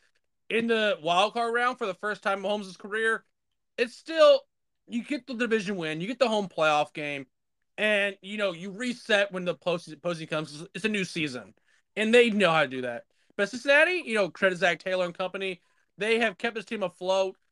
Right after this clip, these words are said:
to where, while technically last in the division, there's a scenario where all four teams in that division have a above five hundred record. Um, so I'm looking forward to this game. I don't think it's the instant classic that we're used to, but I think the Bengals could still make this game intriguing for the Chiefs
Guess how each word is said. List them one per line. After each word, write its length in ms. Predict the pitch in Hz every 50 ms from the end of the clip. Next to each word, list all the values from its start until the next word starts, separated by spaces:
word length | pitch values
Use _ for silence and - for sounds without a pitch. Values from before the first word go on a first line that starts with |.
| _ _ _ _
to 120 | - 214
where, 440 | 208 208 214 208 214 214 208 185 - _ _ _ _ _ _ _ _
while 340 | 156 180 220 254 294 294 262
technically 520 | - _ - 277 277 294 262 - 269 262
last 320 | 226 208 220 226 254 254 -
in 60 | 233
the 140 | 208 185 185
division, 500 | 151 175 196 202 180 220 240 247 233 196 _ _ _
there's 220 | - 220 262 233 262
a 60 | 262
scenario 380 | - 277 269 254 254 254 254
where 180 | 247 240 233 -
all 280 | 196 208 220 226 214 -
four 180 | - 226 220 202
teams 220 | - 214 202 180
in 80 | 196 180
that 60 | 175
division 340 | 165 175 180 175 180 180 165 _ _ _ _ _ -
have 120 | 220 240
a 120 | 240 220 190 - -
above 440 | - 175 - _ - 202 220 220 180 -
five 180 | - 190 180
hundred 200 | 185 185 170 165
record. 440 | 160 165 160 165 - 139 135 131 123 _ _ _ _ _ _ _ _ _ _ -
Um, 460 | 170 170 165 160 156 147 143 131 127 - _ _ _ _ _ _ _ _ _ _ _
so 460 | - - 202 196 185 175 170 175 - _ _ -
I'm 200 | - 214 254 262
looking 220 | 285 277 262 220
forward 340 | - - 220 214 208 202 185
to 60 | 190
this 160 | 185 185 175
game. 160 | - 196 190 196
I 80 | 185 190
don't 220 | - 233 247 262
think 100 | 262 254
it's 80 | - -
the 120 | 220 233
instant 240 | 233 - 226 220 185
classic 400 | - 214 202 202 190 - 208 190
that 120 | 185 175
we're 80 | 175 165
used 340 | 165 190 214 214 175 - -
to, 240 | 220 214 214 208 196 _ _ _ _ _ _ _ _ _ _
but 240 | - 226 233 233 - -
I 100 | 220 226
think 180 | - 302 285
the 60 | 277 233
Bengals 300 | 240 277 262 277 - -
could 140 | - 285
still 280 | - - - 294 294 277
make 200 | 254 254 254 226
this 160 | - 240 -
game 160 | - 226 220
intriguing 460 | 214 190 185 - - 196 190 180 165 147
for 120 | - 170
the 80 | 160 135
Chiefs 540 | - - - 151 139 135 127 - - -